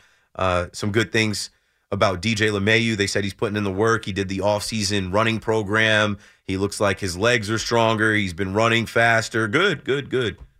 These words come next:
And I hadn't thought about D J 'cause I had this theory a couple years back when he had his, um, first couple kids. You know, his kids are older now.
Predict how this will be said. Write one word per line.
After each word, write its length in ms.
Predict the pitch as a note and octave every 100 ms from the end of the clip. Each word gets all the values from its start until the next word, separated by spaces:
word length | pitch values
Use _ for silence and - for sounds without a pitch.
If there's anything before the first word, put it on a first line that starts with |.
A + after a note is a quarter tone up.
| _ _ _
And 120 | A#2+
I 60 | D#3+
hadn't 160 | D#3+
thought 180 | C3 C3+
about 240 | A#2 A#2 G2
D 160 | A2+
J 160 | G#2+ G#2
'cause 140 | G2+
I 60 | G#2+
had 120 | G2+
this 160 | G2 -
theory 240 | G#2+ G2+
a 40 |
couple 260 | F2+ G#2 F2+
years 260 | G#2+ C#3 A2
back 300 | F#2 F#2 F#2
when 100 | F#2+
he 80 | G2
had 160 | F2+
his, 200 | F2 - _ _ _ _ -
um, 320 | F#2 F2 F2
first 300 | - B2 -
couple 240 | G#2+ E2+
kids. 560 | - D#3+ D3 F#2+ E2 - _ _ _ -
You 80 | G2+
know, 80 | F#2
his 120 | B2+
kids 200 | D3+ G#2
are 100 | F#2+
older 260 | D3+ C#3+
now. 240 | F2+ F2+